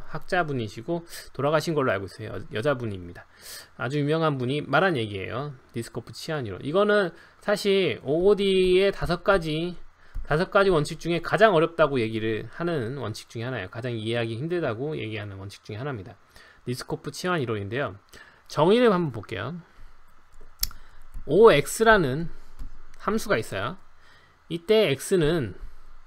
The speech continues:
X는 T의 인스턴스입니다. T라는 객체의 인스턴스예요. 근데 오와이는, 이때 Y는 S라는 객-, 타입의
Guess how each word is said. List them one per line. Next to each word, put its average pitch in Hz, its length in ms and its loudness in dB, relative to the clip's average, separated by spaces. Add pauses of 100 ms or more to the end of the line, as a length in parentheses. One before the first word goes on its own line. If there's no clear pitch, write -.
(640)
X는 175 540 -2 (480)
T의 262 500 2
인스턴스입니다. 113 840 -4
T라는 220 340 4
객체의 135 380 -2
인스턴스예요. 113 680 -6 (400)
근데 165 540 0
오와이는, 147 1000 4 (880)
이때 147 240 0
Y는 127 640 0 (1000)
S라는 247 600 2
객-, 151 200 -2 (200)
타입의 160 600 2